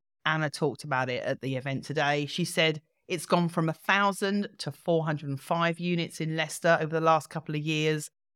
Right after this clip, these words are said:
There's now only two thousand two hundred and fifty people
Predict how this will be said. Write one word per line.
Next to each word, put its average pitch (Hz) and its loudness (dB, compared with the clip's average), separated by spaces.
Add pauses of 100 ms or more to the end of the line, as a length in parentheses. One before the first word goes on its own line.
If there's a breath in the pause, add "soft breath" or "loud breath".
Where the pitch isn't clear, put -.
(200)
There's 190 0
now 208 6
only 180 2
two 214 0
thousand 180 0
two 190 -2
hundred 156 -2
and 147 -6
fifty 214 -4
people 185 -8